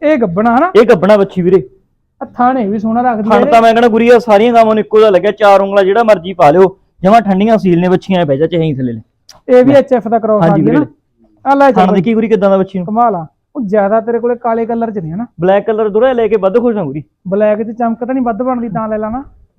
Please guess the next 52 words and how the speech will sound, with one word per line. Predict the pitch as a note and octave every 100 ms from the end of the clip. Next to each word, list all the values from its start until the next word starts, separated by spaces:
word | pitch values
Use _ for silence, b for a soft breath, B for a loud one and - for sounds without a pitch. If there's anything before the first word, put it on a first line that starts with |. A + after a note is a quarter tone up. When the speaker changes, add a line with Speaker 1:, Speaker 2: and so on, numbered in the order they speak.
| - - _ -
Speaker 1:
ਹੈਂ? | A3
Speaker 2:
ਜਿਵੇਂ | F3 F3+
ਮਰਜ਼ੀ | G3 F#3+ F3+
ਲਾ | F3
ਲਾ | C#3
ਵੀਰੇ, | C#3 F3
Speaker 1:
ਵੀ | F#3+
Speaker 2:
ਚਮਕ | G3+
Speaker 1:
ਗਾਹਕ | A3 A3
Speaker 2:
ਨਹੀਂ। | G#3
Speaker 1:
ਟਿਕ | B3+ A#3
ਜਾਣਾ | A3+ A3
ਚਮਕ | A3 G#3+ A3
ਚਮਕ | A3 G#3+
ਦੇਖ | G#3 G#3+ G#3
ਕੇ। | A#3 D#4 - _ -
Speaker 2:
ਬਾਕੀ | A#3 B3
ਯਾਰ | C4 C4
ਪਤਾ | C4+ C#4
ਕੀ | B3
ਗੱਲ | B3+
ਆ, | A#3+
ਮੂਹਰੇ | A3+ A#3+
ਹੁਣ | C4
ਗਰਮੀ | A#3 A3 G#3+
ਆਉਂਦੀ | G3+ F#3
ਆ, |
ਬਲੈਕ | G3+ G3 G3
ਕਲਰ | G3+ G3
ਹੀ | G3
ਜ਼ਿਆਦਾ | F#3 F3+
ਚੱਲਦਾ। | D#3+ G2+ - _ _ _
Speaker 1:
ਠੀਕ | A3+ F#3
ਹੈ | D#3
ਗੱਲ। | D3+
Speaker 2:
ਹਾਂਜੀ। | C#3+ _ _ D3+
Speaker 1:
ਇਹਦਾ | C#4+
ਕੀ | D4+ C#4
ਫਾਇਦਾ | A#3 A#3+ A3+
ਬਲੈਕ | G#3 G#3 G#3
ਕਲਰ | G3
ਦਾ? | F3+ F3+ - _ -
Speaker 2:
ਬਲੈਕ | D#3+ G#3+ A3+
ਕਲਰ | A#3
ਦਾ | A3+
ਬਸ | A3+ A3+
ਉਹ | A3
ਤੋਂ | A#3+ A#3 _ _ _ -
ਗਰਮੀ | D#3+ F#3 F#3+
ਘੱਟ | A3+
ਮੰਨਦੀ | G3+ F#3+ E3+
ਆ। | G#3